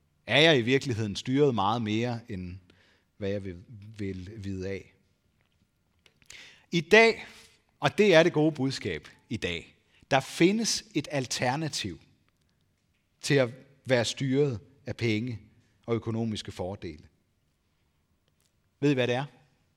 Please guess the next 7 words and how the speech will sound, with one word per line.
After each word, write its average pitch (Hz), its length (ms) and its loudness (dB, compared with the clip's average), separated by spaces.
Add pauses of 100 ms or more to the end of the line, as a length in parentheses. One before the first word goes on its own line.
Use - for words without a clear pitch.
(2000)
Det 135 100 6
er 123 100 6
at 123 60 -4
være 117 100 0
et 107 100 -6
gavmildt 123 420 -2
menneske. 104 380 -10